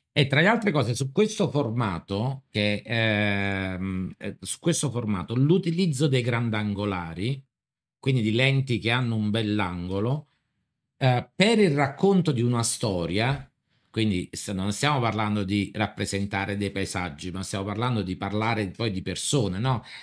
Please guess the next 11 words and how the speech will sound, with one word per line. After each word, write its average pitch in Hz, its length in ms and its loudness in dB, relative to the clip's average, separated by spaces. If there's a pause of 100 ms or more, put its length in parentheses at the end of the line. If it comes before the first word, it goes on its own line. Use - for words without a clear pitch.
(160)
Si - 140 -6
affronta 113 400 0
il 101 140 -2
tema 127 240 2
dell'amore 101 580 0
nel 95 160 -6
film, 98 380 -4
quindi 120 360 0 (420)
l'utilizzo 147 460 6
di 147 120 2
grandangolari, 120 1080 0